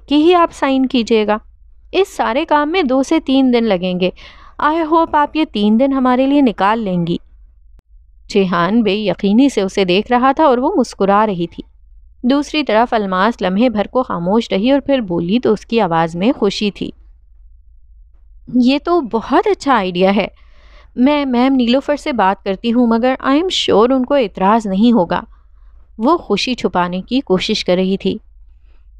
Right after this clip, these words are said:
"अलमास जन्म, सुनो एक बात और," वो ज़रा शर्मा के बोली। "अगर तुम्हें बुरा ना लगे तो क्या तुम नीलोफर हानम से एक बात और पूछ सकती हो?"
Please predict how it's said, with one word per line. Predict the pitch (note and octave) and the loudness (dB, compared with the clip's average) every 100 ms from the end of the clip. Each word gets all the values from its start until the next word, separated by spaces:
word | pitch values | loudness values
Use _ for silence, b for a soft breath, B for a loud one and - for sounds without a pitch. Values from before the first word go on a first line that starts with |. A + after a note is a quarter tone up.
| - - | -20 -4
"अलमास | B3 C4 C#4+ D#4+ D#4 | -2 0 2 0 -2
जन्म, | E4 F4 A4+ D#4 - - - | -2 -2 -2 -6 -14 -20 -18
सुनो | - - D4 C#4+ G3 | -14 -2 0 2 2
एक | A#3 B3 A3+ | 0 -2 -2
बात | A#3 B3+ | -2 0
और," | F3 F#3 F3+ - _ - - - - - - | -2 -2 -4 -12 _ -20 -20 -20 -20 -20 -8
वो | D4 | -6
ज़रा | C4+ C4+ | -4 -4
शर्मा | F4 - F#3+ F3+ G3 | -4 -4 -4 0 0
के | A3 F3+ | 0 -2
बोली। | D#3+ E3+ A3 - - - - - - - - | -2 -4 -8 -12 -20 -20 -20 -20 -20 -20 -10
"अगर | G#3 D#4+ | -6 -4
तुम्हें | D#4 E4 F4 G#4+ A3 | -4 -6 -4 -2 0
बुरा | E3+ F3 A#3+ | 2 2 2
ना | F4 | 2
लगे | C#4 F#3 F3 B3 b b b - - - | 0 0 -2 -4 b b b -20 -20 -10
तो | D4 D4 | -4 -2
क्या | C#4 A#3 G#3+ | -2 -4 -6
तुम | A3+ D4+ | -4 -2
नीलोफर | B3 F3+ G3 B3 D#4 | -2 0 0 2 0
हानम | D4+ D#4 E4+ | 0 -2 -2
से | E4+ G4 | -4 -6
एक | A3 F#3 F#3 | -2 -2 0
बात | B3 C4+ | -4 -2
और | G3 F3 | -4 -6
पूछ | - A3+ | -4 -4
सकती | - F4+ - E4 | -4 -10 -6 -2
हो?" | B3+ - | 0 -2